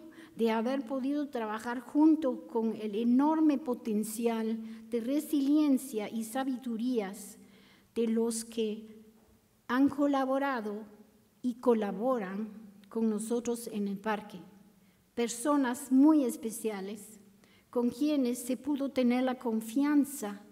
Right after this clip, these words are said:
de construir lo que hace que el Parque Arqueológico Nacional Tacalicabaj no solo es un parque,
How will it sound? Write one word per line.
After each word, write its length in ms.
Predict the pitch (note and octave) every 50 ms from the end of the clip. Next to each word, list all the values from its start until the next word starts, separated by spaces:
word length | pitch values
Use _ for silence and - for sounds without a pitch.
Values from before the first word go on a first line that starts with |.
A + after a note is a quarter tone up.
| - - - _ _ _ _ _ - _ _ -
de 100 | A#3+ A3+
construir 640 | - - C4 C4 B3+ C4 - - C#4 D4+ D#4 D4+
lo 180 | C#4+ B3+ A#3+ A#3+
que 140 | - B3 G#3
hace 340 | G#3+ B3 C4 B3 - C#4+ C4+
que 160 | - - B3
el 120 | A#3 A3+
Parque 340 | A#3 A3+ A#3 A#3+ A#3+ - C4+
Arqueológico 640 | B3+ A#3+ - - B3 A3+ A3 A#3 A3+ C4 - C4+ B3
Nacional 560 | A#3 A#3 A3+ A3+ - A3+ G#3+ G#3+ A3 A3+ A3+
Tacalicabaj 640 | B3 A#3+ A3+ B3 A#3+ A#3 A3+ - A3 G#3 A3 A#3+ C4 - - - - - _ _ _ _ _ _ _ _ _ _ _ _ _ _ _ -
no 320 | A#3+ A#3+ B3 C4 C4 C#4
solo 680 | C4+ - - - E4 D#4+ D4+ C4 G#3+ G3 - - - - - - - - - - _ _ _ _ _ _ _ _ _ _ -
es 180 | G#3+ G#3+ -
un 140 | A#3+ B3 B3
parque, 520 | A#3+ C4 C4 C4+ B3 A#3+ - C4+ C4+ C#4+